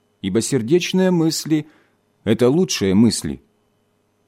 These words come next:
Не потому ли, чтобы он мог стать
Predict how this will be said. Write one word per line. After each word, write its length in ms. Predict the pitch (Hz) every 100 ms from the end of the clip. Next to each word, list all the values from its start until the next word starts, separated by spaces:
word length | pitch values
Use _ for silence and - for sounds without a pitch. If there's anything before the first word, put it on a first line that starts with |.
| _ _ _ _ _ _ _ _ _ _ _ -
Не 180 | 107
потому 400 | 143 165 170 196
ли, 140 | 226 196
чтобы 440 | - - 143 143 -
он 160 | 147
мог 400 | 139 123 156 147
стать 560 | 104 - 147 156 - -